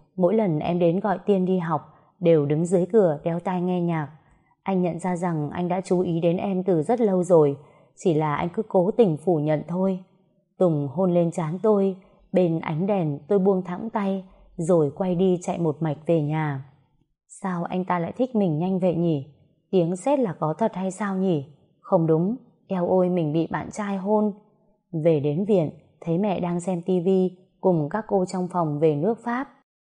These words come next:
Ước mơ của tôi được đến Pháp một lần,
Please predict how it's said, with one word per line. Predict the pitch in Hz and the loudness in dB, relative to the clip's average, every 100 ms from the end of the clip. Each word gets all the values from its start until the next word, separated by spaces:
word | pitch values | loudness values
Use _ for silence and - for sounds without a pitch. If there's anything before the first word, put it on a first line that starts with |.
| _ _ - | _ _ 2
Ước | 196 | 4
mơ | 180 170 160 | 4 0 2
của | 180 143 | 2 4
tôi | 180 175 | 2 2
được | 165 165 | 2 0
đến | 175 165 | 0 -2
Pháp | 170 254 | -4 -6
một | 226 165 | -4 0
lần, | 160 151 143 | 0 0 -2